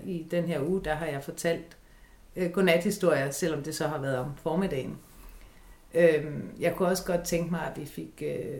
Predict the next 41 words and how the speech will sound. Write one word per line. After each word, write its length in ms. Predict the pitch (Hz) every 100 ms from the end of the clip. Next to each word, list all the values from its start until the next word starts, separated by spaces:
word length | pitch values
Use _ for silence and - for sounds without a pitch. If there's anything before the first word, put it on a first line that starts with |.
| 180
skolerne 540 | - 226 262 339 330
med. 340 | 285 254 262 269
Altså, 280 | 190 185 208
de 120 | 196
kunne 180 | 208 220
måske 260 | 190 190 196
lave 220 | 185 208
noget 160 | 214 190
fortælleprojekt 920 | 190 - 226 190 - 196 180 175 -
op 240 | 220 -
til 200 | - 233
efterårsferien, 880 | 208 - 214 185 - 208 185 180 175 -
og 120 | 180
så 140 | 196
er 100 | 185
det 100 | 180
oplagt, 600 | - 180 208 180 175 - - - - - - -
så 160 | 214
gå 120 | 208
op 100 | 190
og 100 | 190
hør 160 | 196 226
nogle 180 | 147 156
historier 400 | 170 - 190 170
i 80 | 160
efterårsferien. 800 | 175 175 180 - 180 - 131 - - - -
Men 140 | 127 139
jeg 80 |
kunne 120 | 175 185
tænke 160 | 190
mig, 80 | 185
at 60 | 180
vi 60 |
kunne 160 | 190 202
udvide 200 | 208 196
det 100 | 180
på 60 |
alle 160 | 190 233
mulige 320 | 226 190 190
måder. 300 | 165 151 175 180 - - - - - - - - -
Øh, 380 | 180 175 156